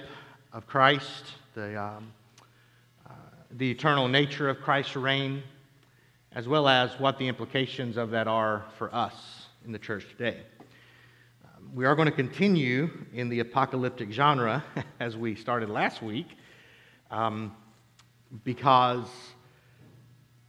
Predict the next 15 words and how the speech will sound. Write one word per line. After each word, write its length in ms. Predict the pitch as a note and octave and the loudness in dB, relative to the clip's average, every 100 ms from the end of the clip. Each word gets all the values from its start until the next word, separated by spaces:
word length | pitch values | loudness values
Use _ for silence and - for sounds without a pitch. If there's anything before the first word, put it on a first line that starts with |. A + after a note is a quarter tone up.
| _ _ | _ _
without 260 | C3+ D3+ C#3+ | 4 4 6
getting 220 | D3 C3+ | 2 0
ahead 160 | B2+ D#3 | 2 4
of 80 | C#3+ | 4
myself 540 | C3+ B2+ C#3 A#2+ A#2 | 2 2 0 0 0
in 80 | A#2+ | -6
the 80 | A2+ | 0
sermon, 680 | G3 G3 D#3 C3 B2 B2 - - - - - | 4 4 4 2 -2 -6 -12 -20 -20 -12 -8
apocalyptic 840 | - - G#3 A3 G3 F#3 E3+ C#3+ | -2 6 6 6 2 2 0 -2
language, 840 | C#3+ D3 C#3+ B2+ A#2 G2+ - - - - | 0 0 0 -2 -2 -4 -12 -16 -18 -18
or 80 | A#2 | -16
excuse 240 | A2+ D3 | -10 -6
me, 180 | C3 A#2+ - - | -6 -6 -10 -18
apocalyptic 800 | - - F3+ F3+ D#3+ D3 C#3 A2+ | -18 2 2 4 2 0 -2 -8
genre 600 | G2 C#3+ D3 C#3+ A2+ G2+ | -2 0 2 0 -4 -6